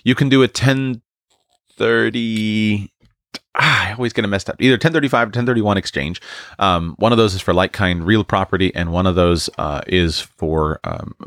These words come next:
annuity and insurance contracts. You can do a ten thirty-one exchange, I think, uh, from one annuity into another annuity contract. Uh, you can also do a ten thirty-one exchange from an annuity. Uh, ho-, I gotta make sure I get this right.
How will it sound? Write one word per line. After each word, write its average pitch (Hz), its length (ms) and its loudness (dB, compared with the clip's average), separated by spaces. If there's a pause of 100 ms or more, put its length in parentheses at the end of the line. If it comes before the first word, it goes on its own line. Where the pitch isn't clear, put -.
(120)
annuity 92 320 4
and 85 60 2
insurance 95 340 2
contracts. - 480 -6 (360)
You - 80 0
can 110 80 2
do 117 80 6
a 107 40 4
ten 143 420 0
thirty-one 113 640 2
exchange, 82 420 -6
I 78 80 -2
think, 107 320 -8 (280)
uh, 87 260 0
from 123 380 -2
one 123 200 4
annuity 113 420 4
into 98 600 0
another 82 400 0
annuity 80 400 0
contract. - 640 -2 (400)
Uh, - 60 -4
you 110 160 4
can 117 100 2
also 120 240 2
do 95 160 4
a 92 40 2
ten 92 180 0
thirty-one 85 320 0
exchange 82 580 -4
from 98 540 2 (100)
an 90 80 0
annuity. 92 880 2 (580)
Uh, - 140 -8 (140)
ho-, - 240 -2
I 82 80 0
gotta 60 300 -2
make 78 120 -2
sure 73 120 -2
I 69 40 0
get 71 80 -4
this - 180 -8
right. - 220 -8